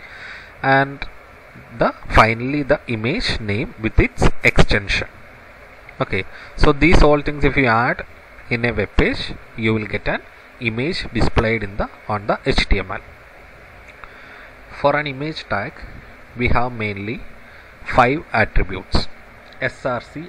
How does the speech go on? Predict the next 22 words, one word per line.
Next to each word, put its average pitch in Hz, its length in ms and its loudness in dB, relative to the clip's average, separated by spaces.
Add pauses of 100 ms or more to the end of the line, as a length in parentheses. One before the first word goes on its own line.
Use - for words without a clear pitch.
(100)
already 110 400 -8
I 110 60 -8
said, - 260 -12 (420)
location 110 460 -6
of 95 200 -10
the 98 100 -6
image. 107 460 -12 (1120)
That 123 240 0
can 127 160 -4
be 131 140 0
relative 127 500 -2
or 110 140 0
absolute, 101 580 -2
which 113 220 -10
means, 135 320 -14 (600)
uh, 107 680 -8 (280)
that 123 220 2
can 123 300 0
be 113 220 -6
image 143 400 -2
that 123 200 -4
is 131 200 -8